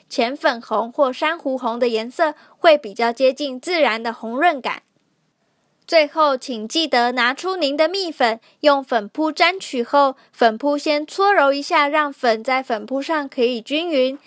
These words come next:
再按压在脸上。特别是容易出油的鼻翼及 T 字部位，可以避免脱妆。在脸部的妆容讲完后，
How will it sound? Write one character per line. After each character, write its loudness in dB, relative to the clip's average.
再 4
按 0
压 2
在 0
脸 -4
上。 2
特 2
别 2
是 -4
容 0
易 -2
出 -4
油 2
的 -2
鼻 -6
翼 -2
及 -8
T -6
字 -4
部 0
位， 2
可 4
以 0
避 -2
免 -8
脱 4
妆。 0
在 2
脸 -4
部 -2
的 4
妆 4
容 -2
讲 -2
完 0
后， 4